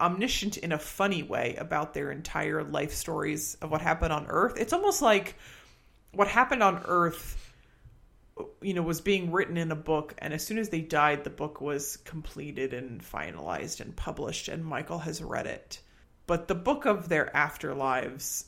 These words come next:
is constantly being edited and scribbled out and rewritten, and Michael only has sort of a tenuous grasp on what's in there.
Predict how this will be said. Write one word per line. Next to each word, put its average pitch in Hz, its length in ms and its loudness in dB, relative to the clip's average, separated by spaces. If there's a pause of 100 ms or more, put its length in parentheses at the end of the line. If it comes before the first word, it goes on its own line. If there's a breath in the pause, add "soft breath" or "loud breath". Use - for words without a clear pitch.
(180)
is 147 680 -4
constantly 156 580 -6
being 147 580 -6 (120)
edited 151 500 2
and 135 180 -6
scribbled 151 440 -4
out 127 340 2
and 135 280 -10
rewritten, 143 720 -4 (100)
and 127 460 -6 (220)
Michael 185 680 4
only 170 280 2
has 147 480 2 (680 loud breath)
sort 208 220 6
of 165 140 4
a 156 240 6 (200)
tenuous 160 600 2
grasp - 720 0
on 113 320 0
what's - 240 -6 (240)
in 143 220 -8
there. - 280 -6